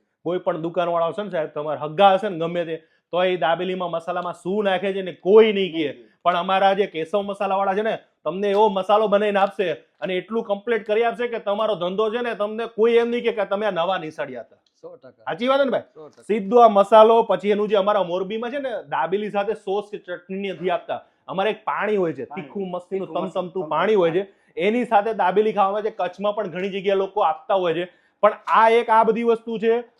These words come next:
Speaker 1: અને બીજી ઘણી બધી ઇન્સ્ટન્ટ વસ્તુ છે. અને બીજું, ભાઈ, જો હાથમાં લઈને ઊભા છે, સિક્રેટ મસાલો, સિક્રેટ કયો કે જે કયો, છાશમાં નાખ્યા બાદ તમને જે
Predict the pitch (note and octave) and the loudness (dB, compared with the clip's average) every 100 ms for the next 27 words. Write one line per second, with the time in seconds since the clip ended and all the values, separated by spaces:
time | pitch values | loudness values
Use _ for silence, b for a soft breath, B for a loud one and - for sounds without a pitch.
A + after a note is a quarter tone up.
0 | _ E3+ G3 E3+ G3+ A#3+ D#3+ D#3 F#3+ B3+ | _ -6 -4 -4 -4 -4 -6 -4 0 0
1 | B3+ A3 G#3+ B3 A3 G#3+ A3 G#3 A3+ G3+ | 0 -2 -6 -4 -2 -2 -2 0 0 0
2 | F#3+ G3+ A3 G3 G3+ A3 D#3 F3+ F#3+ G#3+ | -4 2 2 4 4 4 4 2 2 0
3 | G#3+ F#3+ F#3 F#3+ F#3 A3+ _ _ _ _ | 0 -2 2 2 2 -4 _ _ _ _
4 | A3 A#3 - C4 A3 A3 G#3+ F#3 A#2 - | -10 -10 -2 -2 -2 -6 0 0 0 -10
5 | _ _ _ _ _ _ _ F3 F3+ G#3 | _ _ _ _ _ _ _ -14 -6 -2
6 | G#3+ G3 F#3+ G3 F#3+ C3+ G3+ F#3+ G3 E3+ | -2 -4 -4 -4 -6 -4 -4 -2 -2 -2
7 | - b b - F3+ G#3+ A3+ A3+ A3 G3 | -4 b b 0 4 4 2 -4 -2 -2
8 | G3+ G3+ F3 F#3 G3 G3 F#3 G3 F3 F#3+ | -2 0 0 0 -2 -6 -10 -10 -6 -4
9 | G3 | -4